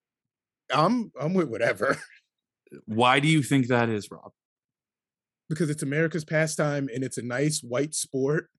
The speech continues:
Speaker 1: <laughs> And they were like, "Look, we don't care what Kyrie Irving does. He won't play a goddamn game. But if you think you're gonna take our boys in pinstripes away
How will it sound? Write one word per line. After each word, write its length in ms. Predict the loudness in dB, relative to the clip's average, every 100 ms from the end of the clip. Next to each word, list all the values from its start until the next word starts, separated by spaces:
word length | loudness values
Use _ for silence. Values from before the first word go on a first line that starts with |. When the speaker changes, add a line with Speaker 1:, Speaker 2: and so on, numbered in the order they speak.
| _
Speaker 1:
<laughs> 560 | -14 -10 -6 0 2 4 2
And 220 | 2 -4 -6 -14 -20 -20 -20 _ -20 _ 2
they 160 | 6
were 160 | 6 6
like, 320 | 6 6 4
"Look, 220 | 2 -2 0
we 160 | 2 4
don't 220 | 4 2
care 260 | 2 4
what 580 | 4 -4 -4 4 4 4
Kyrie 380 | 2 4 4 4
Irving 340 | 4 2 -2 -2
does. 380 | -4 -4 -8 -14 _ _
He 240 | 0 2
won't 300 | 4 4 4
play 220 | 2 2 4
a 40 |
goddamn 540 | 4 2 4 2 2 0
game. 400 | -2 -2 -6 -14 _ _ -6
But 120 | -4
if 100 | -2
you 100 | -2
think 160 | 0 0
you're 100 | 2
gonna 140 | 0
take 240 | 4 4
our 100 | 6 2
boys 360 | 4 4 4
in 120 | 2 -2
pinstripes 680 | 2 2 2 -2 -2 -2 -2
away 380 | 0 0 -2